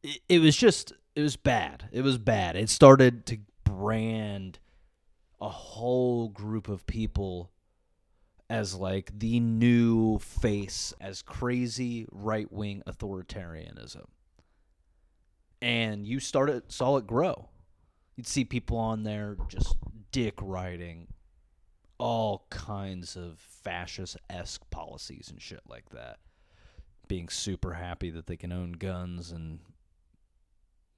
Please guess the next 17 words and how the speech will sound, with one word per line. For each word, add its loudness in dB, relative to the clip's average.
all -4
that -8
means -12
is -14
they -10
just -12
wanna -10
shoot -12
minorities. -16
And -2
that's 2
about 6
when 0
I -2
left. -8
That's -6
when -4